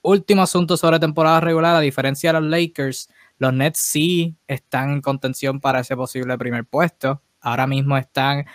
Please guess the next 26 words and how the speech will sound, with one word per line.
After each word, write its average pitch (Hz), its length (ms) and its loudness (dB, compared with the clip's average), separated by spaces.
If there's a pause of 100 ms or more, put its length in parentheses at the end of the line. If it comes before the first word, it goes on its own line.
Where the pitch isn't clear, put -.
(140)
a 131 140 0
medio 135 340 2
juego 135 480 4
detrás 127 460 -2
de, 123 400 -2 (320)
de 120 160 0
los 120 140 -2
seventy-sixers, 131 880 0
que 123 120 -2
tienen 127 200 0
el 123 60 -4
primer 123 260 -2
puesto. 143 340 -2
Philadelphia 117 320 -4
está 120 180 -2
jugando 123 300 0
ahora 120 80 0
mismo 120 240 -2
contra 117 240 -2
Phoenix, 156 400 2
un 113 100 -2
juego 123 220 2
que 123 140 0
posiblemente 110 680 -6
puedan 101 240 -6
perder. 160 380 0